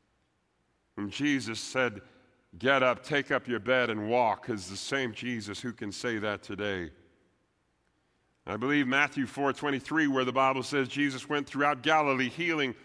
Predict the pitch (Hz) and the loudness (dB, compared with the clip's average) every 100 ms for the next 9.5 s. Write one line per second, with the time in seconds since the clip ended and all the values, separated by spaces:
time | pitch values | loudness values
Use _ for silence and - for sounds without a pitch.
0 | - - 151 180 160 170 165 131 117 110 | -8 2 4 4 4 4 4 4 2 0
1 | 110 107 147 135 101 95 113 117 104 117 | -2 0 0 0 -2 -6 -6 -6 -6 -8
2 | - 156 151 117 113 117 127 113 104 _ | -4 -2 -2 -4 -4 -6 -6 -8 -8 _
3 | _ _ - 107 95 113 113 98 104 95 | _ _ -8 -8 -6 -4 -4 -6 -8 -6
4 | 92 92 92 87 - _ _ _ _ _ | -2 -2 -4 -8 -16 _ _ _ _ _
5 | _ - 90 95 90 69 - _ _ _ | _ -10 -4 -2 -2 -6 -12 _ _ _
6 | _ _ _ _ _ _ _ _ _ _ | _ _ _ _ _ _ _ _ _ _
7 | _ _ _ _ _ _ _ _ _ - | _ _ _ _ _ _ _ _ _ -12
8 | 98 98 90 78 73 90 90 85 69 78 | -10 -6 -8 -8 -10 -8 -6 -4 -4 -4
9 | 87 78 65 - - | -4 -6 -14 -18 -20